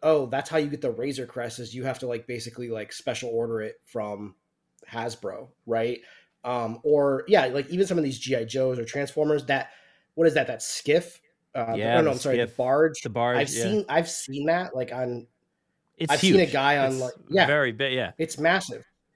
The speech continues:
Speaker 1: And so when I think about this, I'm like, "Well, I guess this is how we get our Lost World trailer," because
Speaker 2: Yeah.
Speaker 1: I don't see them putting that in the stores. And maybe this is how we get a lot of Lost World stuff, is just crowdfunding it.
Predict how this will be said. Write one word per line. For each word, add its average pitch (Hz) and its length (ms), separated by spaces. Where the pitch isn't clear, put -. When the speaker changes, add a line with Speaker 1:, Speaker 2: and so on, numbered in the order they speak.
Speaker 1:
And 185 120
so 220 240
when 151 160
I 175 120
think 233 180
about 120 320
this, 233 320
I'm 147 100
like, 139 160
"Well, 139 120
I 139 80
guess 185 160
this 240 140
is 202 120
how 175 160
we 151 140
get 135 120
our 120 140
Lost 120 320
World 104 220
trailer," 120 500
because 135 680
Speaker 2:
Yeah. 180 260
Speaker 1:
I 156 60
don't 190 220
see 175 240
them 147 320
putting 143 400
that 120 320
in 117 180
the 101 60
stores. - 480
And 151 120
maybe 190 160
this 240 100
is 202 140
how 190 140
we 185 120
get 175 140
a 156 40
lot 139 220
of 110 140
Lost 92 260
World 104 220
stuff, - 500
is 131 240
just - 460
crowdfunding 95 760
it. - 180